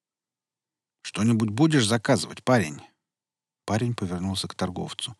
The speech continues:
Взгляд его быстро пробежался по тому, что он видел за могучими плечами старика.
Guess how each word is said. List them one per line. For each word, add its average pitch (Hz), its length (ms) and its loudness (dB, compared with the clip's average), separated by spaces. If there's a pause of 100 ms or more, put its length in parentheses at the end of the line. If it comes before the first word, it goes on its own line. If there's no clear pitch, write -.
(400)
Взгляд 143 380 -2
его 101 140 0
быстро 98 340 -4
пробежался 95 600 -2
по - 120 -8
тому, 101 300 -2
что - 200 -8
он 90 120 -4
видел 92 340 -6
за 85 140 -8
могучими 82 540 -6
плечами - 420 -8
старика. - 520 -8